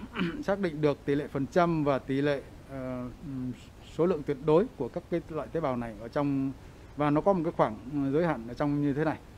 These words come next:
Thì ở Việt Nam chúng ta thì, ừm, cái việc mà, ờ, xác định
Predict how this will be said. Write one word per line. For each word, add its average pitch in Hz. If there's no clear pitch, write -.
Thì 131
ở 143
Việt 131
Nam 156
chúng 170
ta 160
thì, 135
ừm, 135
cái 156
việc 170
mà, 135
ờ, 127
xác 190
định 190